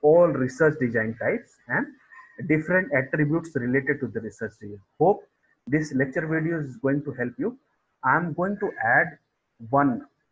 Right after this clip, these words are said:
link of, uh, Google Drive where you will be able to get all the important notes and material related to this P P Ts. Apart from this P P T, you are also going to get notes in the Word file. So I think at the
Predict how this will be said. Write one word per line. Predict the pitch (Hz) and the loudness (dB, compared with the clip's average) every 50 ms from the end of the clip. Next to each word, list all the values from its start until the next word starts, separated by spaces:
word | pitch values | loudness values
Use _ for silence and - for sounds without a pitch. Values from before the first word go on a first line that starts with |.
| _ - | _ -8
link | 120 123 131 156 170 180 160 - | -4 0 0 0 0 0 -2 0
of, | 147 143 151 151 151 - _ _ _ _ _ _ _ _ _ - - - _ _ _ _ _ _ _ _ _ _ _ _ _ _ _ _ - 226 214 190 | 2 2 2 2 -2 -6 _ _ _ _ _ _ _ _ _ -20 -20 -20 _ _ _ _ _ _ _ _ _ _ _ _ _ _ _ _ -16 -14 -10 -10
uh, | 120 117 113 113 113 113 110 110 | -8 -8 -8 -10 -10 -12 -8 -2
Google | - 139 143 151 143 135 - - - _ _ _ _ _ _ _ - 117 | 0 2 4 4 2 2 0 -4 -14 _ _ _ _ _ _ _ -8 -4
Drive | 113 120 120 123 147 - - - _ _ _ _ _ - 123 | -2 -2 0 -2 -2 -4 -8 -14 _ _ _ _ _ -4 0
where | 139 165 180 175 | 2 2 4 2
you | 160 156 | 2 2
will | 160 156 143 | 2 2 2
be | 143 156 151 135 | 2 0 -2 0
able | 131 147 147 147 | 0 0 -2 -2
to | 151 160 143 123 | -4 -6 -6 -4
get | 147 170 - - - - _ | -4 -4 -4 -6 -10 -14 _
all | - 143 160 180 185 175 | 2 4 4 4 4 4
the | 147 135 123 117 - - | 2 0 0 -2 -4 -6
important | 135 131 139 131 - 139 135 - 143 127 117 113 113 | -4 -4 -2 0 2 0 2 0 -2 -4 -4 -4 -4
notes | 120 151 190 185 - - _ | -2 -2 -2 -4 -6 -10 _
and | 127 123 120 | -6 -4 -2
material | 120 117 117 127 131 135 135 127 | -2 -4 -4 -2 -2 -2 -2 -2
related | 117 117 123 123 120 120 123 120 | -4 -4 -4 -4 -4 -4 -8 -10
to | - 120 107 107 | -10 -12 -12 -12
this | 110 107 - _ _ _ _ | -14 -16 -18 _ _ _ _
P | 123 | -14
P | 123 - 123 | -12 -10 -12
Ts. | 117 - 98 104 _ _ _ _ _ _ _ _ _ _ _ - | -12 -14 -18 -20 _ _ _ _ _ _ _ _ _ _ _ -4
Apart | 123 - - 165 170 - - | -2 2 2 2 2 2 0
from | - 190 185 170 | -2 -2 -2 -2
this | 175 175 - | -4 -6 -6
P | - 170 | -8 -8
P | 165 165 175 | -6 -6 -6
T, | 170 185 | -6 -6
you | 180 170 165 | -4 -2 0
are | 156 143 | 2 2
also | 143 139 143 143 - | 2 2 0 -2 -4
going | 147 139 143 143 143 147 151 | -2 0 2 2 2 2 0
to | 156 147 | -4 -2
get | 135 156 160 160 - | 0 0 0 0 0
notes | 127 135 147 147 - | -2 0 -2 -2 -4
in | - 156 175 | -6 -8 -8
the | 180 170 | -6 -4
Word | 131 127 127 127 127 127 - | 0 0 0 0 0 -4 -8
file. | 101 98 143 101 - _ _ | -12 -12 -12 -12 -14 _ _
So | - 147 117 | -4 -2 0
I | 127 143 | 0 0
think | 139 - 170 165 139 | -2 -2 -6 -4 -2
at | 139 135 131 | -2 -2 -2
the | 131 | -4